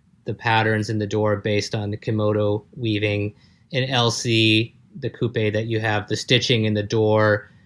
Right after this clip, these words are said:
is inspired by that, uh, Takumi craftsmanship. So for L F thirty,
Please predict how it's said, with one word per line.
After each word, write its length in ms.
is 160
inspired 640
by 240
that, 400
uh, 260
Takumi 420
craftsmanship. 840
So 500
for 220
L 240
F 140
thirty, 680